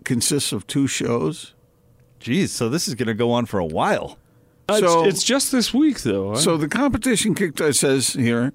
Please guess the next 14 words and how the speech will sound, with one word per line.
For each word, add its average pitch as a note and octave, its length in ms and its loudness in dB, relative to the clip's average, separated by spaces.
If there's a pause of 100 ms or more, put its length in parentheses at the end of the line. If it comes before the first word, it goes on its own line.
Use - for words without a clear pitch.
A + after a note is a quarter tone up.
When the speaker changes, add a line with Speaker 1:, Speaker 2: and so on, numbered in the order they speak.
Speaker 1:
uh, D3 160 0
the C3+ 100 -2
competition E3 540 -2
kicked C#3+ 240 -4
off D3+ 160 0
Tuesday. A2+ 580 -4 (100)
Ken D#3 240 0
Jennings C#3 480 0
was A#2 180 0
the A2 120 -2
first C3+ 380 -2
to C#3 120 0
advance. A2 600 -2
Speaker 2:
Yeah. C#3+ 540 0